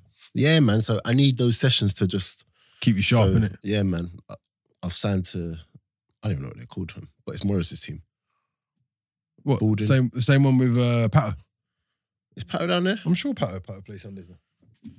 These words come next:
Speaker 1: I don't know, but, um, yeah, I was gonna go S C Dons, believe it or not.
Speaker 2: Was you really?
Speaker 1: I was gonna go S C Dons.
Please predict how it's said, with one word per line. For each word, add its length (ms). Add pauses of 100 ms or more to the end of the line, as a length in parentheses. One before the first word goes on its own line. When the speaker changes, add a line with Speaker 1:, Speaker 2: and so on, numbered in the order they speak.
(440)
Speaker 1:
I 60
don't 100
know, 120 (360)
but, 280
um, 240 (560)
yeah, 340 (500)
I 60
was 200
gonna 160
go 120 (100)
S 120
C 100
Dons, 240
believe 220
it 120
or 40
not. 120 (220)
Speaker 2:
Was 160
you 120
really? 160 (220)
Speaker 1:
I 40
was 100
gonna 160
go 80
S 160
C 100
Dons. 300